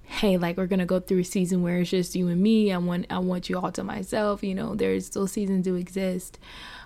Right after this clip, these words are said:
but they don't exist forever and they don't last forever. There's definitely, um, more moments, moments where God is like, "You, you need to talk to somebody,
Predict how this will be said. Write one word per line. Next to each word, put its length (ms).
but 460
they 100
don't 160
exist 440
forever 360
and 160
they 60
don't 180
last 400
forever. 420
There's 340
definitely, 800
um, 220
more 140
moments, 600
moments 840
where 440
God 280
is 200
like, 360
"You, 460
you 220
need 420
to 260
talk 260
to 100
somebody, 520